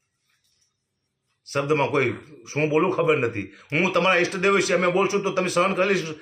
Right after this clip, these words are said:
કરી લેશો ખરા? ઈષ્ટદેવને તમારા અમે બે શબ્દ ખરાબ બોલી તમે સહન કરશો નહીં કરો? તો અમને હક છે અમારી મા વિશે તમે ના બોલી શકો.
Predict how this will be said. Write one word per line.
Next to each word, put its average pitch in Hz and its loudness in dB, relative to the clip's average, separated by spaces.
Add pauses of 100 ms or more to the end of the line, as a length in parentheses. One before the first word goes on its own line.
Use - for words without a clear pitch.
(140)
કરી 180 2
લેશો 196 2
ખરા? 202 4 (800)
ઈષ્ટદેવને 190 2
તમારા 165 2
અમે 156 -2
બે 185 2
શબ્દ 175 -4 (100)
ખરાબ 170 0
બોલી 180 0
તમે 185 -2
સહન 175 0
કરશો 180 0
નહીં 190 2
કરો? 226 2 (760)
તો - -10
અમને 147 2
હક 151 2
છે 165 0
અમારી 147 2
મા 151 2
વિશે 151 2
તમે 143 -4
ના 190 -2
બોલી 127 0
શકો. 98 -10